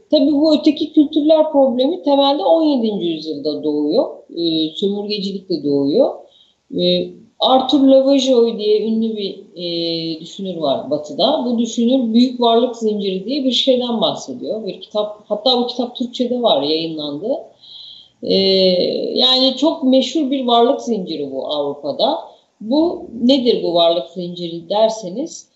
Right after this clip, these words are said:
Batı ve diğer toplumlar, öteki toplumlar hakkında bir teori bu. Bu teoriye göre işte bu varlık zincirinin en üst halkasında Batılılar duruyor. Alt halkalara doğru ise diğer toplumlar, öteki kültürler yerleşiyor. İşte Afrikalıları en alta doğru mesela,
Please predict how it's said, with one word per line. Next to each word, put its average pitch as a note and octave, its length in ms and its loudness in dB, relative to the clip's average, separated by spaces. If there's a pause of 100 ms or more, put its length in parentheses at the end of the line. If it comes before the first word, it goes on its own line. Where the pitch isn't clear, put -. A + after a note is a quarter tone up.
(200)
Batı B3 280 0
ve A#3+ 220 0
diğer C4 500 2
toplumlar, A3 640 -4 (140)
öteki A3+ 260 -8
toplumlar F#3+ 540 -8
hakkında A3 500 -4
bir C#4+ 180 -4
teori B3 460 2
bu. G3 300 -4
Bu C4 160 -4
teoriye D4 460 0
göre A3 420 2
işte A3+ 320 0
bu A#3 140 -2
varlık A#3 360 4
zincirinin G3+ 500 -4
en C4 140 4
üst A#3+ 220 -2
halkasında G#3 680 -4
Batılılar A#3 640 0
duruyor. D3 400 -4 (840)
Alt D4+ 280 2
halkalara G#3+ 760 -2
doğru E3 260 -4
ise B3 440 -8
diğer A#3+ 360 2
toplumlar, C#3 520 -14
öteki G3 360 -14
kültürler D#3 500 -8
yerleşiyor. C3+ 520 -6
İşte - 160 -8
Afrikalıları F#3 760 -2
en A3 200 0
alta D#3 400 -2
doğru C3+ 320 -2
mesela, - 480 -10